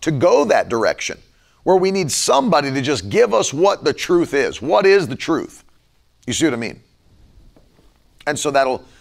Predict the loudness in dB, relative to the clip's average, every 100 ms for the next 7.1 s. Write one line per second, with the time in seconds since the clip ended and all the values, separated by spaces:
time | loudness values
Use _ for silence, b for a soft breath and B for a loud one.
0 | b 0 2 0 -4 -4 -6 -6 -8 -6
1 | -4 -6 -6 -8 -4 0 0 0 -4 -6
2 | -2 2 2 0 -4 b b b b b
3 | -2 -2 -2 -4 -4 -2 2 4 4 0
4 | -2 -2 -2 -2 -8 -20 _ _ -2 0
5 | 0 -2 -2 -2 -6 -14 -16 b b b
6 | b -4 -2 0 0 0 0 0 -2 -6